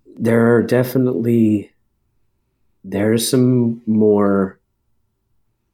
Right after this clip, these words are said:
spirits here than there were. They're not from the same place, though.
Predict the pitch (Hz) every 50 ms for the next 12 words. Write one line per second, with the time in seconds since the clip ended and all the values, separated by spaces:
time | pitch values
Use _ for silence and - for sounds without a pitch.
0 | _ _ _ _ _ - - - 104 95 95 95 95 90 - - - 101 95 92
1 | 87 - 92 90 90 90 90 90 90 87 82 80 82 92 90 87 85 82 80 78
2 | - _ _ _ _ _ _ _ _ _ _ _ _ _ _ _ _ _ _ _
3 | _ _ _ _ _ _ _ _ _ _ _ _ _ _ _ _ _ _ _ _
4 | _ _ _ _ _ _ _ _ _ _ - 110 101 101 101 101 110 113 107 92
5 | - - _ _ _ _ _ _ _ _ _ _ _ _ _ _ _ _ _ -
6 | - 123 113 107 104 - - - 107 98 98 92 92 - 107 104 98 92 - -
7 | - - - - - - - 92 85 85 82 78 -